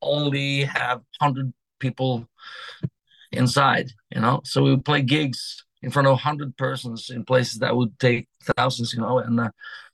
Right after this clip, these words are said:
and we would do a big stage show and everything. Everything was paid for, and, um, and that was kind of our, our first gigs, and, uh, we were able to, to reconnect again, you know, on stage as well, because,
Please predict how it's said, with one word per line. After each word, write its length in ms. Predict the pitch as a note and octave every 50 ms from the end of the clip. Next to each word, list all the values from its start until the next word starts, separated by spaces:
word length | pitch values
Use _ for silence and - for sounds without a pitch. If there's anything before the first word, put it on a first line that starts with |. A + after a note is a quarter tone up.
| _ - -
and 160 | - B2 B2+
we 140 | B2+ B2+ A#2+
would 440 | A#2+ A#2 G#2 - - - - B2 G2+
do 120 | B2+ B2+
a 40 | A#2+
big 240 | G#2 C#3 C3+ C3 B2
stage 320 | - - D#3 C#3+ D3+ C3+
show 440 | - - - C#3 C#3 C3+ B2+ C3+ C3
and 100 | A#2+ A#2
everything. 520 | A2+ A#2 C3 C#3 C3 - D#3 D#3 D#3+ D3 -
Everything 400 | A#2+ A#2+ C#3 D3 C3 C3+ B2+ B2
was 160 | A#2 - -
paid 300 | - A#2+ A2+ A#2 A2+ -
for, 340 | - C#3 C#3 D3 D3+ D3 - - - - - _ _ _ _
and, 380 | - B2+ B2 B2 B2 B2 A#2+ B2
um, 760 | B2 B2 B2 A#2+ A#2+ A#2+ A#2+ A#2+ A#2+ A#2+ A#2+ A2+ A2 G#2+ - _ _ _ -
and 160 | C3+ C#3+ D#3
that 180 | G#3 A#3+ - -
was 160 | F#3+ F3 -
kind 220 | - F3+ E3+ D#3+
of 60 | D3+
our, 280 | D3+ D3 C#3+ C#3+ C3+ C3+ - _ _ _ _ _ _ _ _ _ _ _ _ _ _ -
our 120 | C3 C3+
first 400 | C3 - D#3+ D#3 D#3 C#3 B2+ A2+ _ -
gigs, 500 | - D#3 F3 F#3 D#3 C3+ - - - - - -
and, 420 | B2+ C3 B2+ B2+ B2 A#2+ B2 A#2+
uh, 200 | A#2+ A#2+ A#2+ A#2+ A#2+
we 140 | B2 B2+ C3
were 180 | C3 C3+ B2+
able 420 | A2 B2 C3+ C#3+ C3+ C3 C3 B2+ - - -
to, 500 | - A#2+ A#2+ A#2+ A#2+ A#2+ A#2 A#2 A#2 A2+ - _ _ -
to 240 | - - B2 A#2+ - - _ _ -
reconnect 680 | C3+ C#3+ C#3 C3 C#3+ D3 C#3 - C#3 C#3 C#3 C#3 C3+ -
again, 340 | C#3+ B2 C3 B2+ C3 B2+ B2+
you 80 | B2 B2
know, 400 | B2 A#2+ B2 A#2+ A#2+ A#2 A2 _ _ _ _ _ _
on 120 | - B2+ A2+
stage 540 | - - - B2 B2+ C#3 C3+ - - - - - -
as 140 | - - -
well, 200 | D3 G3 G3+ F3
because, 440 | C3 C3+ C3+ C#3+ C#3 B2+ - -